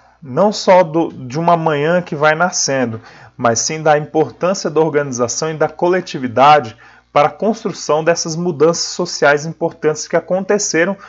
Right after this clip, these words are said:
no do, no decorrer do século vinte, né? Século, e aí é um diálogo muito bom com a história. Vocês podem ver que o século vinte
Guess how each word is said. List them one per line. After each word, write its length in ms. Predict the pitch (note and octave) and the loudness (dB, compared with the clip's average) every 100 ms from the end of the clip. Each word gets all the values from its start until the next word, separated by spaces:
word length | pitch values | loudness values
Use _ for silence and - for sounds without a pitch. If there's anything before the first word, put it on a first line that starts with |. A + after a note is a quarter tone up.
| - _ - | -20 _ -8
no 100 | F3 | -4
do, 260 | G3 G3 - | -4 -6 -8
no 140 | D#3+ | -6
decorrer 520 | D#3 F3 G#3 E3+ D#3+ | -2 0 2 2 2
do 120 | F3 | -2
século 480 | G3+ - F#3+ A3+ A#3 | -6 -2 -2 -2 -6
vinte, 400 | F3 D#3 E3+ - | -6 -6 -8 -8
né? 260 | B2+ D3+ E3 - - _ | -4 -4 -4 -14 -20 _
Século, 500 | - C3 - C#3 A#2+ | 0 0 0 -6 -6
e 180 | C3+ A#2 | -2 2
aí 100 | A2 | 2
é 60 | |
um 80 | E3+ | 0
diálogo 380 | E3 E3 F3 E3 | 4 4 4 0
muito 260 | D#3+ F3 | -6 -8
bom 140 | E3+ G3 | -6 -4
com 120 | G3 | -2
a 40 | |
história. 460 | A#3 - A#2+ B2+ A#2+ | -2 -2 0 2 2
Vocês 240 | G#2 A#2+ | -2 -8
podem 240 | - A2+ A#2+ | -2 -2 -2
ver 140 | C3 | -6
que 100 | C3 | -8
o 20 | C3 | -6
século 400 | - C3+ - A2+ | -2 -2 -2 -10
vinte 360 | B2 D3+ - | -10 -12 -16